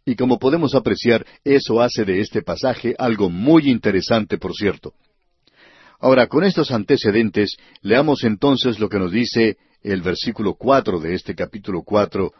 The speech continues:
de Zacarías. "Proseguí y hablé, diciendo a aquel ángel que hablaba conmigo, '¿Qué es esto, señor mío?'"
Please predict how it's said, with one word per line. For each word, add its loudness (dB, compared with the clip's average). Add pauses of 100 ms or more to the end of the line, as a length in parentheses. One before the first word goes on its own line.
(160)
de -6
Zacarías. -6 (1000)
"Proseguí 0
y 2
hablé, 4
diciendo 0
a 2
aquel 0
ángel -2
que -2
hablaba 0
conmigo, -2 (560)
'¿Qué 2
es 0
esto, 0
señor 0
mío?'" 0